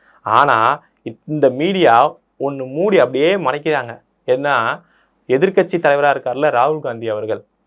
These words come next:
பன்னெண்டாவது முறையா கோர்ட்ல சரண்டர் ஆகி மன்னிப்பு கேட்டிருக்காரு.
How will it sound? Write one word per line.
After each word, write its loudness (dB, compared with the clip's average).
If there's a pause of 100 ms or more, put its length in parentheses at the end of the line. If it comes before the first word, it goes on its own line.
(200)
பன்னெண்டாவது 0
முறையா -4
கோர்ட்ல 0
சரண்டர் -2
ஆகி -2 (300)
மன்னிப்பு 0
கேட்டிருக்காரு. -2